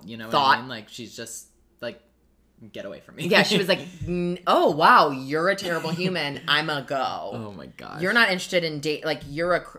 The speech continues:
Speaker 2: y-, you're on, you're on well, go to therapy."
Speaker 1: Yes.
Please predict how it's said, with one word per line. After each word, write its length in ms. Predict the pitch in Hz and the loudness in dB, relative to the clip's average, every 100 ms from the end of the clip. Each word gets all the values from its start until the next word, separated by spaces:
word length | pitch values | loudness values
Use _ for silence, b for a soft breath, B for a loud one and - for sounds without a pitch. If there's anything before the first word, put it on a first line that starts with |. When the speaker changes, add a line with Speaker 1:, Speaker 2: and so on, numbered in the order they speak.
| 151 | -16
Speaker 2:
y-, 180 | 143 - - | -16 -14 -10
you're 360 | 147 143 170 165 | -8 -4 0 2
on, 300 | 160 - 160 | 0 -6 0
you're 180 | 220 | 4
on 200 | 285 240 | 4 4
well, 240 | 180 175 160 | 4 4 4
go 100 | 147 | -2
to 80 | 143 | -2
therapy." 360 | 120 101 104 | -4 -6 -8
Speaker 1:
Yes. 420 | 104 - - - | -8 -10 -14 -20